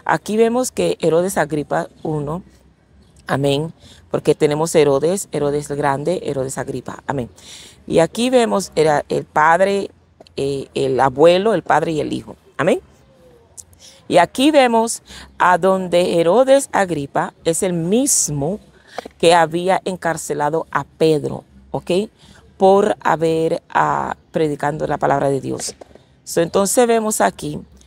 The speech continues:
donde después de eso, él se fue a Cesarea. Ahora, en Cesarea, amén, el negocio estaba bajando. Y era porque,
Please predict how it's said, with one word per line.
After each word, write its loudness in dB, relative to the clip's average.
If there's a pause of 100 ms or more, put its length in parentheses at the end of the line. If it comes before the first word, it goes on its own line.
(240)
donde 2
después 0
de 4
eso, -4 (140)
él 2
se -4
fue -6 (500)
a 0
Cesarea. -4 (300)
Ahora, 0 (640)
en 4
Cesarea, 0 (120)
amén, -6 (400)
el 2
negocio -2
estaba -4
bajando. -4 (560)
Y 0
era 4
porque, 2